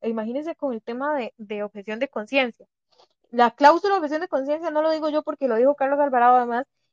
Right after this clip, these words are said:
entró a esa ley explícitamente para lograr los votos de los sectores conservadores. Sí, esos mismos que las elecciones pasadas nos dábamos con la piedra picuda, ¿verdad? Por favor, que no llegue Fabricio.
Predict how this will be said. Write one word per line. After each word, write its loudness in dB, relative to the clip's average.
entró 4
a 0
esa 0
ley 0
explícitamente -8
para -4
lograr -4
los -6
votos -6
de -8
los -4
sectores -8
conservadores. -2
Sí, -6
esos -2
mismos -2
que -6
las -2
elecciones -6
pasadas 2
nos -4
dábamos 2
con -10
la -4
piedra 0
picuda, 4
¿verdad? 2
Por -4
favor, 4
que -6
no -4
llegue 0
Fabricio. -2